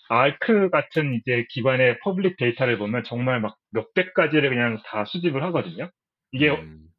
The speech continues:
Speaker 1: 말씀하신 것처럼 결국 이런 요인들과 건강에 또는 수명 이런 것에 연관이 있을 수도 없고 아니면 너무 이게 항목이 많으니까 결국은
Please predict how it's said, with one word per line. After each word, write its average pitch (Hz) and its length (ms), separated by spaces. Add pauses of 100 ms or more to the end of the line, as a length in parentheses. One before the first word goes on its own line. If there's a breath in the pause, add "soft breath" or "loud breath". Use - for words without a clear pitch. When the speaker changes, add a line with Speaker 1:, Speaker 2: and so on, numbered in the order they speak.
Speaker 1:
말씀하신 160 540
것처럼 143 480 (240)
결국 143 400 (580)
이런 151 540
요인들과 135 920
건강에 123 800 (760)
또는 151 200
수명 175 420
이런 120 200
것에 120 260
연관이 127 640
있을 147 240
수도 143 220
없고 107 360
아니면 113 280
너무 147 300
이게 143 220
항목이 185 420
많으니까 110 520
결국은 123 580